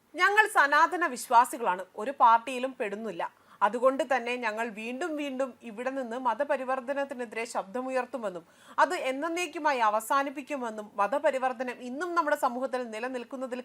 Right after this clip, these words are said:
കടുത്ത ആശങ്കയാണ്," അദ്ദേഹം അറിയിച്ചിരിക്കുന്നതും. ഛത്തീസ്ഗഡ് സന്ദർശന വേളയിലാണ് അദ്ദേഹം ഇക്കാര്യങ്ങൾ പങ്കുവച്ചിരിക്കുന്നതും. ഛത്തീസ്ഗഡ് സംസ്ഥാന മുഖ്യമന്ത്രി വിഷ്ണുദേവ് സായിനെ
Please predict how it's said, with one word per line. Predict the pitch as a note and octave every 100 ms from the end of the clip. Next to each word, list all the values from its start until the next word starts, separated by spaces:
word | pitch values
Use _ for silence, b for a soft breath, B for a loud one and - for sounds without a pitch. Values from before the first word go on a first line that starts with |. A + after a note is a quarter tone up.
| A#3+
കടുത്ത | A3 C4
ആശങ്കയാണ്," | - A3 A#3+ E4+ E4 D#4 A3
അദ്ദേഹം | G3+ G#3 G#3+ G#3 _ _
അറിയിച്ചിരിക്കുന്നതും. | F3 F3 F3+ F#3 G3 G3 G#3 G#3 _ b b b b _
ഛത്തീസ്ഗഡ് | F4+ D#4+ F#4+ G4 - F#4+ -
സന്ദർശന | D#4 C#4 D4 - E4
വേളയിലാണ് | C4+ C4+ D#4 D#4 C4
അദ്ദേഹം | B3+ A3+ B3+ A#3+
ഇക്കാര്യങ്ങൾ | A#3 C4 A#3+ A#3
പങ്കുവച്ചിരിക്കുന്നതും. | G#3+ F#3 F#3 - F#3 F3+ F3+ G3+ - _ b b b -
ഛത്തീസ്ഗഡ് | F4 C#4+ D4 - F#4+ -
സംസ്ഥാന | D4 C#4 E4 D#4+
മുഖ്യമന്ത്രി | D4+ D4 D#4+ D4+ C4+ A3+ C#4
വിഷ്ണുദേവ് | B3 B3+ - D#4+ D4 D#4+ C#4+
സായിനെ | - C4+ C4 B3+ B3+